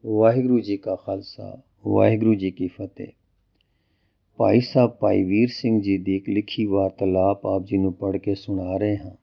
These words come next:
ਇਸ ਵਿੱਚ ਤਿੰਨ ਗੁਰਸਿੱਖ ਹਨ। ਇੱਕ ਦਾ ਨਾਮ ਭਾਈ ਹਸੂ ਹੈ ਤੇ ਦੋ ਗੁਰਸਿੱਖ ਜਿਹੜੇ ਹੁਣੇ-ਹੁਣੇ ਗੁਰੂ ਨਾਨਕ ਪਾਤਸ਼ਾਹ ਤੋਂ ਜੀਦਾਨ ਲੈ ਕੇ ਆਏ ਹਨ।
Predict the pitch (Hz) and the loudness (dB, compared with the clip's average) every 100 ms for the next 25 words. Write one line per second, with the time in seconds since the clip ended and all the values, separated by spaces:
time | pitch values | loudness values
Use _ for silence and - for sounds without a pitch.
0 | _ _ _ _ _ _ _ _ _ _ | _ _ _ _ _ _ _ _ _ _
1 | _ _ 175 131 - 120 - 123 123 107 | _ _ 0 0 4 2 4 4 4 4
2 | 101 90 110 - - 95 90 _ _ _ | 0 -2 -6 -8 -10 -16 -16 _ _ _
3 | _ _ _ _ _ _ _ _ - 135 | _ _ _ _ _ _ _ _ 0 2
4 | 123 117 117 104 104 104 101 101 92 85 | 4 4 4 4 4 2 0 0 0 -2
5 | 82 - 120 113 92 90 _ _ _ _ | -6 0 0 0 -6 -10 _ _ _ _
6 | _ _ _ _ - 127 110 127 143 123 | _ _ _ _ 4 4 8 8 8 4
7 | 117 107 - 110 _ _ _ _ _ _ | 0 -2 -8 -8 _ _ _ _ _ _
8 | 123 101 131 113 110 98 101 127 120 104 | -14 -4 0 2 2 0 2 4 4 0
9 | 98 95 - - 110 101 101 98 107 101 | -4 -6 -10 -8 -2 0 0 0 -2 -4
10 | 101 95 - 104 101 113 104 87 95 90 | -4 -4 -4 -6 -6 -2 -2 0 -2 -2
11 | 95 104 95 90 87 98 87 87 80 87 | -2 0 0 -2 -6 -6 -6 -6 -8 -14